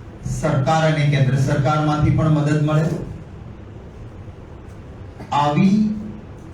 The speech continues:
તેર મેડિકલ કોલેજ આપણા ગુજરાતમાં ઊભી થઈ. તેર. જી એમ ઈ આર એસ ની તેર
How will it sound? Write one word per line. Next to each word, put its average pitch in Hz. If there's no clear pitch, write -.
તેર 214
મેડિકલ 165
કોલેજ 147
આપણા 131
ગુજરાતમાં 110
ઊભી 98
થઈ. -
તેર. 156
જી 180
એમ 170
ઈ -
આર 127
એસ 107
ની 98
તેર 190